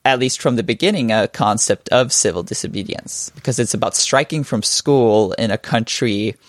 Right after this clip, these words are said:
where you are legally bound to go to school. Not going to school is a way of going against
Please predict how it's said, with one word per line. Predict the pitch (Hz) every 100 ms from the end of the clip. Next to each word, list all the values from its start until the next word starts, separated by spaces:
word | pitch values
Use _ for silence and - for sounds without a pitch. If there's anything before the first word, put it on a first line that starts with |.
| - _ _ -
where | 123 104 98 101 - -
you | 101 110 98
are | 107 101 92 101 113
legally | 123 107 101 98
bound | 95 107 110
to | 107
go | 90 104
to | -
school. | - - - _ _ 107
Not | 123 151 -
going | 117 113
to | 101
school | - 117 104 92 104 123
is | 165 147
a | 113
way | 113 104 101 101 -
of | 101 92 90 131
going | 123 127 117
against | 107 101 104 104 - - -